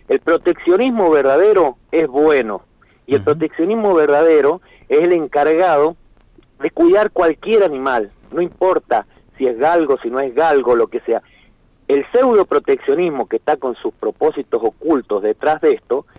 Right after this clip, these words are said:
Speaker 1: está colgado de esto. ¿Por qué? Porque ya hizo, eh, una fomentación, ¿no es cierto? Hizo un, un implantamiento en la sociedad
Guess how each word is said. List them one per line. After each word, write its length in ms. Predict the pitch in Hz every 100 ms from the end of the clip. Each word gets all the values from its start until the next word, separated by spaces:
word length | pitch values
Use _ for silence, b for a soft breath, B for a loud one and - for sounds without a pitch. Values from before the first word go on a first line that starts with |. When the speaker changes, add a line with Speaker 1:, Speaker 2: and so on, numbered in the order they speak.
| b b
Speaker 1:
está 300 | 160 - 202
colgado 680 | - 175 165 175 214 170 135
de 220 | 127 123
esto. 240 | 113 - 110
¿Por 260 | - 147
qué? 160 | - 147
Porque 380 | - 123 131 135
ya 180 | 175
hizo, 460 | 196 156 - 117 107 b b b _
eh, 240 | - 127 -
una 300 | 117 175 185
fomentación, 880 | - 147 139 127 139 139 185 196 165
¿no 80 | 135
es 60 |
cierto? 360 | - 170 - 143
Hizo 300 | - 165 -
un, 200 | 160 147 123
un 260 | 156 160
implantamiento 880 | 147 127 127 120 120 139 202 175 135
en 80 | 123
la 160 | 120 -
sociedad 540 | 143 - 180 165 165